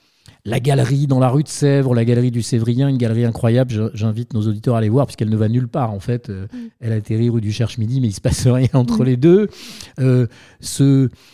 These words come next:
Speaker 1: le métro du Roc, qui, qui, et ça c'est assez incroyable, mon film culte, c'est Un homme et une femme, et comment s'appelle Jean-Louis Trintignant ?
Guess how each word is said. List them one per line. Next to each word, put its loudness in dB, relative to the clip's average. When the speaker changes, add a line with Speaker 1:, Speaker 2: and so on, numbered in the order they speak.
Speaker 1:
le 4
métro 4
du 2
Roc, 4
qui, -10
qui, -4
et -18
ça -4
c'est -4
assez -2
incroyable, 0
mon 0
film 0
culte, -4
c'est -4
Un 0
homme 0
et 2
une -2
femme, 0
et -4
comment -2
s'appelle -2
Jean-Louis -2
Trintignant ? -4